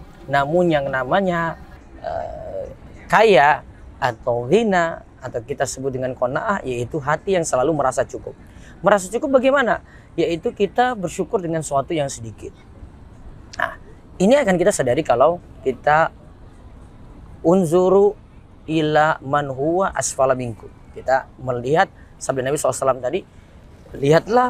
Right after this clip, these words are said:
pada orang-orang yang berada di bawah kalian." Nah, kadang kita perlu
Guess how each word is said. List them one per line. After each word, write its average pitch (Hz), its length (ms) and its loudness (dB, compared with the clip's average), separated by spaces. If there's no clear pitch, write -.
pada 143 640 2
orang-orang 135 500 0
yang 127 80 -4
berada 131 220 0
di 147 100 -4
bawah 120 220 -2
kalian." 113 320 -6
Nah, 139 160 -4
kadang 180 240 2
kita 202 160 2
perlu 175 400 0